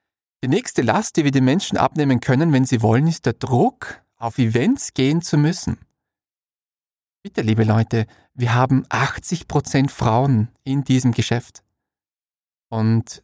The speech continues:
ich weiß, bei mir damals, nicht jede Frau hat allein schon die Zeit, wirklich dann am Wochenende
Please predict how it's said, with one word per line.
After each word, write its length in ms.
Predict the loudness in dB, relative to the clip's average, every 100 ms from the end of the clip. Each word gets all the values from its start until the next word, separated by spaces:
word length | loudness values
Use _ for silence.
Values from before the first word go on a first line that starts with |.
| _
ich 160 | -6
weiß, 200 | -2 -2
bei 80 | 0
mir 180 | 2 2
damals, 480 | 0 0 -2 -4 -2
nicht 260 | -2 0
jede 220 | 0 0 -2
Frau 440 | -2 -2 -2 -4 _ _ _ _ _ _ _ -6
hat 240 | -4 0
allein 300 | 2 2 2
schon 180 | 0 0
die 140 | -2
Zeit, 600 | -4 -2 0 2 0 -2
wirklich 480 | 0 2 2 -2 -2
dann 160 | 0 2
am 160 | 2
Wochenende 720 | 2 0 -2 0 0 0 -2